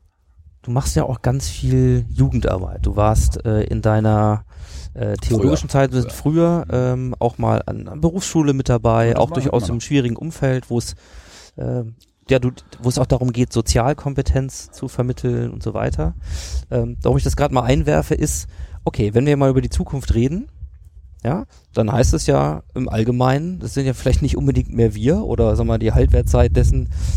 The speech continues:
Speaker 1: äh, ist, ist absehbar. Also, äh, da kommen ja Generationen nach. Du hast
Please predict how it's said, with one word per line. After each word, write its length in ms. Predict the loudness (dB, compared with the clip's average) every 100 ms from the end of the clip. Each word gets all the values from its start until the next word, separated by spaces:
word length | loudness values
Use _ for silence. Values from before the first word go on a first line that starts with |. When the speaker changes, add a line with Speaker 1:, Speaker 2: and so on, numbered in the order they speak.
| -2 0
Speaker 1:
äh, 140 | 4
ist, 240 | 4 4 4
ist 120 | 2
absehbar. 580 | 2 2 2 2 2 2
Also, 440 | 0 0 0 -2 -4 -4 -4 -4 -6 -4
äh, 220 | 0 0 0 -8 -20 -20 -6
da 120 | -4
kommen 200 | 0 0
ja 100 | 2
Generationen 540 | 2 2 0 -2 -2
nach. 260 | 0 -2 -4
Du 160 | -6 -4
hast 200 | -4